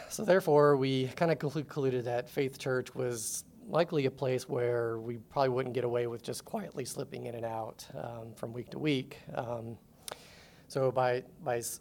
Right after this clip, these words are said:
summer of two thousand one, we were regular attenders, and, and by the summer of two thousand two, um, I was baptized by, uh, Pastor Brian Boone in the Forest Park swimming pool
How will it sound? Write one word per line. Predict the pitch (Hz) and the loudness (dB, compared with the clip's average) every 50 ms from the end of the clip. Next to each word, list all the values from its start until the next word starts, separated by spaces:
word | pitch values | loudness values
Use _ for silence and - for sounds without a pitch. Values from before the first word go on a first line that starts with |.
| - | -12
summer | - - 160 147 147 139 | -2 0 2 4 4 2
of | 135 | 2
two | - 151 131 | 0 -4 0
thousand | 147 135 131 123 113 127 127 | 4 4 4 4 4 0 2
one, | 127 151 165 175 175 170 151 | 6 6 8 8 8 8 6
we | 135 127 | 4 4
were | 123 123 123 120 120 127 | 4 4 4 2 2 4
regular | 131 127 120 127 120 120 117 | 2 2 4 4 2 2 0
attenders, | 113 - 165 180 165 156 156 151 147 147 135 - | 2 4 4 4 6 8 8 8 6 6 4 0
and, | 123 120 123 123 - | -2 -2 -2 -4 -4
and | - 127 120 | -4 0 2
by | 123 123 123 | 4 4 4
the | 117 110 | 2 0
summer | - 127 123 120 120 | 0 0 2 2 2
of | 113 - - | 0 -2 -2
two | - 123 | -4 -2
thousand | 113 127 120 117 107 113 113 107 | -2 -2 -2 -2 -4 -6 -8 -10
two, | - - 175 160 139 127 123 120 120 120 - - - - - - - - - - - - - - - - | -4 0 2 2 4 2 2 0 -2 -4 -8 -14 -20 -20 -20 -20 -20 -20 -20 -20 -20 -20 -20 -20 -14 -6
um, | - 120 123 120 120 123 135 | -2 2 2 2 2 0 0
I | 139 127 | 0 2
was | 123 123 113 | 2 0 2
baptized | 117 127 127 127 - 135 127 123 120 - | 4 2 2 4 2 0 0 0 0 -2
by, | - 127 117 113 113 113 113 120 | -2 0 2 2 2 2 2 0
uh, | 131 - 123 117 113 113 110 | -2 -4 -2 -2 0 -2 -2
Pastor | - 131 123 117 - - | -2 -4 -4 -4 -4 -6
Brian | 113 131 127 123 120 117 | -2 2 2 4 2 4
Boone | 117 143 147 147 147 147 147 139 131 | 4 6 8 8 8 8 6 4 4
in | 127 120 | 2 0
the | 113 117 110 110 107 | 2 2 0 0 0
Forest | - - 214 233 233 226 - - | -2 -4 -4 -4 -4 -6 -4 0
Park | - 135 131 127 - | 2 4 4 2 0
swimming | - - 175 196 190 143 - | 0 4 6 6 6 4 4
pool | - 135 127 117 113 120 127 127 | 2 2 2 4 4 2 0 -2